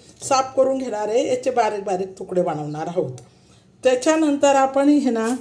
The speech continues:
हे बघा, ह्या मिरच्या आहे ना, मिरच्यामध्ये हे लसूण टाकलेलं आहे आणि हे मीठ टाकलेलं आहे.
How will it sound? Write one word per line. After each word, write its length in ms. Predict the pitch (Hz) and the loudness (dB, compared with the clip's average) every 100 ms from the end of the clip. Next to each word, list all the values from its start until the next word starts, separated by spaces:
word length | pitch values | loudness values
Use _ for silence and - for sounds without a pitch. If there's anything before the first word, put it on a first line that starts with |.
| - - - - | -8 -16 -16 0
हे 100 | 247 | 2
बघा, 320 | 254 254 247 247 - - _ 220 | 4 4 2 -4 -10 -20 _ 4
ह्या 140 | 254 | 4
मिरच्या 420 | 247 254 247 285 | 6 2 4 4
आहे 100 | 269 | 4
ना, 120 | 247 | 2
मिरच्यामध्ये 720 | 247 247 247 254 240 233 240 | 0 0 2 0 2 0 0
हे 340 | 247 226 240 - - - | 2 2 2 -2 -20 -8
लसूण 360 | 220 240 262 247 | -4 -2 0 0
टाकलेलं 460 | 226 - 165 165 | -2 -6 -6 -4
आहे 500 | 190 220 247 247 - _ _ _ _ _ _ _ _ _ _ _ _ _ _ _ | -4 0 -2 -4 -18 _ _ _ _ _ _ _ _ _ _ _ _ _ _ _
आणि 240 | - 226 254 | -6 -2 0
हे 160 | 262 | 0
मीठ 180 | 220 175 - | -2 -4 -6
टाकलेलं 440 | 165 - 160 160 147 | -10 -8 -6 -4 -4
आहे. 360 | 139 139 - | -6 -8 -10